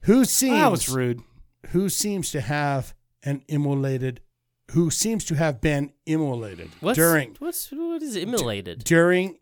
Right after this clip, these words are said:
Speaker 2: Uh, burnt up with fire.
Speaker 1: during
Speaker 3: Oh.
Speaker 1: a brujeria-inspired cult.
Speaker 3: Bruja.
Speaker 1: And now and now, dear sir, they
Speaker 2: Eighty-seven.
Speaker 1: want his son.
Speaker 2: Nineteen eighty-seven?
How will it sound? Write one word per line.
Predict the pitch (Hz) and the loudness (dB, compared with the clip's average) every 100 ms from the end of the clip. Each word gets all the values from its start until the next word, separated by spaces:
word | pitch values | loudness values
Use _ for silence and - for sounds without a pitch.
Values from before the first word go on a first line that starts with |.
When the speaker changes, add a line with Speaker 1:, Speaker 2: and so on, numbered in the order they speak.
| - | 2
Speaker 2:
Uh, | 175 170 165 156 - 131 - | 6 8 8 4 -4 -20 0
burnt | 175 165 - | 2 4 4
up | 156 | 2
with | 147 131 | 2 -4
fire. | - 110 117 101 90 | -4 -4 -2 -4 0
Speaker 1:
during | 185 185 185 190 | 4 6 4 2
Speaker 3:
Oh. | 202 165 87 _ _ _ | 0 -4 -6 _ _ _
Speaker 1:
a | 147 135 | -2 0
brujeria-inspired | 147 156 185 196 160 160 165 165 175 180 139 - _ - 143 135 - 147 143 147 151 | 2 6 6 4 0 -2 -2 -2 -2 -4 -10 -20 _ -10 -6 -6 -4 -4 -2 -4 -4
cult. | 165 226 143 110 | 2 4 4 2
Speaker 3:
Bruja. | - - | -6 -2
Speaker 1:
And | 160 156 | 0 2
now | 156 208 254 143 104 85 _ _ _ _ - | 2 2 2 2 -2 -6 _ _ _ _ -6
and | 151 143 139 | -4 -2 -2
now, | 175 240 214 98 | 0 0 0 -4
dear | 90 113 104 | -8 -10 -8
sir, | - 117 98 | -6 -8 -10
they | 143 - - 156 | -12 -6 0 0
Speaker 2:
Eighty-seven. | 143 139 | 0 -2
Speaker 1:
want | 143 135 - | -2 -4 -6
his | 139 117 - | -8 -8 -8
son. | - - 139 147 123 90 87 - _ _ _ _ _ _ | -6 -6 -6 -6 -8 -10 -18 -20 _ _ _ _ _ _
Speaker 2:
Nineteen | 160 - 220 | -12 -6 -4
eighty-seven? | 175 165 135 - 123 117 185 220 | -4 -4 -2 -2 -2 -4 -4 -4